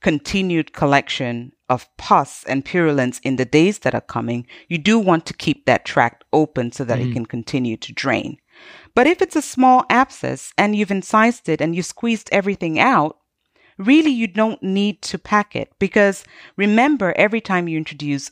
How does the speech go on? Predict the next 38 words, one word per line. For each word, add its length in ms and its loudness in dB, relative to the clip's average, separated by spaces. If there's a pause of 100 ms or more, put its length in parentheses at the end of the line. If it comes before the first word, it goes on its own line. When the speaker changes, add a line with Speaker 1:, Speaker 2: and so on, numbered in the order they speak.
Speaker 1:
a 60 -4
foreign 420 0
body, 500 -2
it's 260 0
literally 580 0 (220)
a 120 4
raw 320 4
wound 640 -4 (100)
and 220 0
you're 140 -4
shoving 580 0
in 300 -4 (280)
a 80 -6
piece 340 -6
of 80 -4
foreign 340 -2
material 500 -2
and 200 -2
telling 320 -2
the 60 -12
patient, 380 -8 (300)
"Go 180 4
home 240 -2
and 140 -6
come 200 -4
back 240 -4
in 140 -10
two 220 -10
days." 340 -12 (280)
It's 200 -4
uncomfortable. 880 0 (260)
It 120 2
increases 760 0
the 120 -2
pain 600 2 (440)
of 220 2
the 80 0
patient. 680 -2